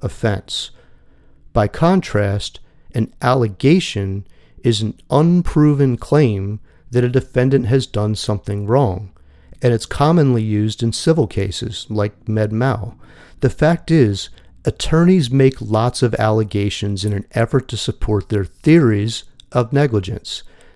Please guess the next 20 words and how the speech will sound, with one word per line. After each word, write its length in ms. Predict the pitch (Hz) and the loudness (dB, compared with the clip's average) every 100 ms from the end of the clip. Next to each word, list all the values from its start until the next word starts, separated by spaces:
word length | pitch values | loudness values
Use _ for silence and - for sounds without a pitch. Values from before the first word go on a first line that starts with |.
| - | -4
They 140 | 117 | 4
attempt 460 | 135 - - 127 - | 4 2 -2 -2 0
to 100 | 135 | -4
call 320 | - 113 117 | -2 0 0
your 140 | 123 | 0
competence 800 | 120 - 98 104 - 110 113 - - | -2 -4 -6 -4 -4 -4 -4 -6 -8
and 300 | 113 101 98 | -8 -8 -8
integrity 720 | 90 90 - 104 113 110 113 | -10 -10 -6 -4 -2 0 0
into 180 | 107 107 | -2 -6
question 640 | - 101 - - 104 104 - - - - | -4 -4 -4 -4 -4 -6 -12 -20 -20 0
by 160 | 117 | 2
throwing 640 | 113 - 117 120 120 120 - - - | 2 0 2 4 4 2 -4 -16 0
everything 1200 | 143 160 151 123 127 120 113 - 104 95 90 87 - - - - | 4 4 2 0 2 2 0 -2 -2 -2 -6 -10 -16 -20 -20 -2
at 280 | 113 113 - | 0 2 2
the 80 | |
wall 540 | 120 107 110 113 120 - - - 110 | 0 2 2 2 -2 -8 -20 -20 0
that 200 | 127 - | 0 4
could 220 | 135 - | 0 2
possibly, 800 | - 135 131 - 98 98 92 85 - _ - | 2 2 0 -2 -4 -4 -6 -10 -18 _ -6
potentially 1000 | - 127 - - 151 - 117 98 92 92 | -2 -2 -4 0 2 2 0 0 -4 -10